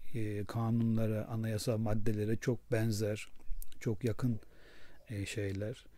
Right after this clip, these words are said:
E, fertler bir zarara uğradığında herkesin ortaklaşa olarak ona yardım etmesini, e, bunları maddelere bağlıyor. Her türlü,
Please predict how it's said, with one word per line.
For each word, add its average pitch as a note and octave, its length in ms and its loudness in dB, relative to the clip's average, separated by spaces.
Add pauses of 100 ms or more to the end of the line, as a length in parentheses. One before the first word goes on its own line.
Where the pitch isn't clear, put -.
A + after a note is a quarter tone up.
(580)
E, G#2+ 500 -4 (100)
fertler C#3 640 2 (520)
bir C3 160 6
zarara B2+ 500 4
uğradığında B2+ 920 4 (1120)
herkesin C#3+ 680 10 (320)
ortaklaşa C3+ 640 2
olarak A#2 520 0 (480)
ona B2 180 0
yardım A#2+ 420 2
etmesini, G#2 680 -4 (840)
e, G#2+ 320 -4 (140)
bunları B2 440 4 (580)
maddelere A2+ 640 2
bağlıyor. G2 580 -4 (760)
Her D#3+ 240 4
türlü, B2+ 580 6